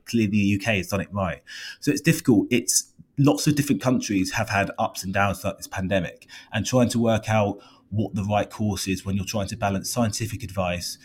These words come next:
with what other countries are doing, but also what, um, what the evidence and the data is telling you, when often those three things are in conflict with each other, is an incredibly difficult thing for policymakers and politicians to be having to balance and take difficult judgments on.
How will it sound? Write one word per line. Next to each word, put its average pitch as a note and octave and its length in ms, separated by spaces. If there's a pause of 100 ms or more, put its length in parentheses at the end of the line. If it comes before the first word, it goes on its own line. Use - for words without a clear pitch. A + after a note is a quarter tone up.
(140)
with F#2+ 240
what A2 160
other G2 160
countries F#2 400
are F2 60
doing, F#2 420
but - 80
also G2+ 380
what, G2 400 (100)
um, F#2 320 (100)
what G2 140
the F#2+ 140
evidence F2+ 420
and F#2+ 100
the F2 60
data F#2+ 320
is E2 80
telling F#2+ 300
you, E2 180
when F2+ 220
often F2+ 240
those F2 180
three F2 220
things E2+ 280
are E2 80
in E2 60
conflict - 400
with E2 80
each - 180
other, F2+ 280 (420)
is G#2+ 200
an G#2+ 100
incredibly G2+ 560
difficult - 520 (220)
thing G2 240
for F#2+ 220
policymakers G2 760
and F#2 100
politicians F#2 560
to - 60
be F#2+ 80
having F#2 220
to F2 80
balance F#2 340
and F2 80
take F#2 380
difficult G2 300
judgments G2+ 420
on. D#2 160